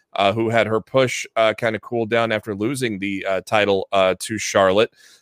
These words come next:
Uh, she has been, of course, tagging with Nikki A S H. Many felt Flair was to blame for Rhea Ripley's downfall and de-push. Uh, but, uh, basically any decision still has to come directly from Vince,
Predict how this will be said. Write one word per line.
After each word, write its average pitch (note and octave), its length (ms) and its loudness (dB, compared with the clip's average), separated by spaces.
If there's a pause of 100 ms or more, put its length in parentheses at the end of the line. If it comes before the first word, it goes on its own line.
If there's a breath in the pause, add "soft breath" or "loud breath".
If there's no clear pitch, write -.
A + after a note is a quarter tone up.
(160 soft breath)
Uh, G2 280 4
she A#2 360 -2
has G#2+ 280 2
been, G2 380 0
of G2 240 -4
course, G2+ 400 -6
tagging G#2 420 0
with G2 200 -6
Nikki G#2 380 -6
A G2 160 0
S F#2 220 -4
H. A#2+ 300 0 (300 soft breath)
Many F2 240 -6
felt F#2+ 320 -2
Flair G#2+ 400 2
was A2 180 2
to - 80 -8
blame A2+ 380 2
for G#2+ 400 -2
Rhea A2 260 0
Ripley's A2 480 -2
downfall A#2+ 680 4
and A2+ 240 -2
de-push. A2+ 680 0 (380 soft breath)
Uh, G#2 280 4
but, G2+ 360 2
uh, G2 260 0
basically B2+ 500 -2
any A2+ 120 -2
decision G2 460 -8
still A2+ 240 -4
has G2 160 -2
to - 80 -20
come F#2+ 220 -8
directly F#2+ 340 -6
from F2+ 240 -16
Vince, A2 400 -2